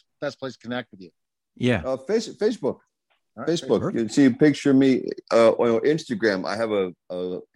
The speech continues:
Speaker 3: handlebar mustache that I was wearing in a few movies. Not a handlebar, you know, like the, uh, the prison one.
Speaker 1: The goatee.
Speaker 2: Yeah, yeah.
Speaker 3: Yeah, goatee.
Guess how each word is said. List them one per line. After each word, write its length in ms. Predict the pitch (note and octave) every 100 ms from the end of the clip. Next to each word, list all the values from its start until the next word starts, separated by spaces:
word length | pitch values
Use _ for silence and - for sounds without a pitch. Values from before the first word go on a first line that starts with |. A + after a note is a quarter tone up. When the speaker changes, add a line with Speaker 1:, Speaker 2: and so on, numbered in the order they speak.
| -
Speaker 3:
handlebar 500 | A2 A2+ G2+ F2+ F#2+
mustache 600 | G2 F#2+ - D#2+ D2 - -
that 120 | D2+
I 60 | D#2
was 200 | D2+ D2+
wearing 320 | E2 D#2 D2+
in 80 | D2+
a 40 |
few 200 | - D#2+
movies. 520 | D#2 D2+ C2 C2 - _ - -
Not 120 | C3+
a 40 | A#2
handlebar, 480 | A2+ G#2 G2 G2+
you 60 | A#2
know, 100 | A2+
like 180 | G#2 G#2+ -
the, 220 | A#2+ A#2
uh, 260 | A#2 A2+ A2+ G#2
the 80 | G2+
prison 360 | - C3+ G#2+ F2+ _ _
one. 160 | D#2+ D2
Speaker 1:
The 60 | -
goatee. 300 | E3+ D3 A#2
Speaker 2:
Yeah, 160 | G2 E2 _ C3+
yeah. 220 | A#2+ E2+
Speaker 3:
Yeah, 160 | F#2 E2+
goatee. 500 | F2 G2 G2 E2+